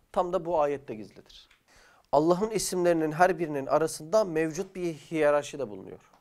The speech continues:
Zat isimleri sıfat isimlerinden, sıfat isimleri fiil isimlerinden kıdemlidir.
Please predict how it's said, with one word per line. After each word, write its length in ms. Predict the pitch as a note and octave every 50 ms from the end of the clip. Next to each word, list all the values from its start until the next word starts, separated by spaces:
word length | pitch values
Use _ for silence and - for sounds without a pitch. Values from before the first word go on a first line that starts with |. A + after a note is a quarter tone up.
| _ _ _ _ _ _ -
Zat 340 | - B2+ D3 G3+ A3 A3 -
isimleri 460 | F#3 - - - F3 D#3+ D#3 F3+ G#3
sıfat 340 | G#3+ - - - - F#3+ F#3+
isimlerinden, 680 | - - - E3 D3+ C#3 C#3 B2+ C3 C3+ C#3+ F#3 A#3 - - - _
sıfat 360 | - - - - - F#3+ F#3+ -
isimleri 380 | - - E3 D#3+ D#3+ F3+ G3+
fiil 260 | G3+ - - F#3 F#3
isimlerinden 580 | E3+ E3 - - D#3 D3+ D3 D3+ E3+ G3 G#3 G3
kıdemlidir. 580 | - E3 D3 C#3 C3+ B2+ G#2+ F#2 - - -